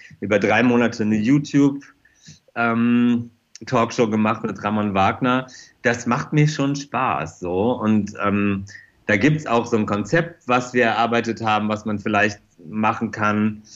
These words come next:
So, also ich hab schon Bock, auch neben meinem Beruf als Modedesigner vor der Kamera zu arbeiten, ähm, weil mir das einfach liegt und weil man einfach auch irgendwie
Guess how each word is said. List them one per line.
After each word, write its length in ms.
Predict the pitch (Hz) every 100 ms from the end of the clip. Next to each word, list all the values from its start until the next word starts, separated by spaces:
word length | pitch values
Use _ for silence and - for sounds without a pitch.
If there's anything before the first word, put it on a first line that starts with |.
| - - _ _
So, 260 | - 107 110
also 220 | 107 120
ich 180 | 127 151
hab 140 | 151
schon 320 | - 165 151
Bock, 260 | 143 160 -
auch 380 | 117 123 127 - _ 110
neben 340 | 117 127 131
meinem 200 | 117 113
Beruf 240 | 110 117 117
als 180 | 107 117
Modedesigner 580 | 113 110 104 104 104
vor 140 | 101 104
der 100 | 98
Kamera 400 | 113 107 80 85
zu 140 | 87
arbeiten, 800 | 82 95 110 113 120 127 160 - _ - - - _ 104
ähm, 380 | 101 104 101 98
weil 120 | 107
mir 100 | 113
das 160 | 113
einfach 300 | 104 110 117 101
liegt 520 | 101 113 180 - 127
und 140 | 127
weil 120 | 117 113
man 160 | 113
einfach 320 | 113 113 113
auch 300 | 113 120 - - _ _ _ _ - - 110
irgendwie 880 | 127 160 143 143 147 147 147 151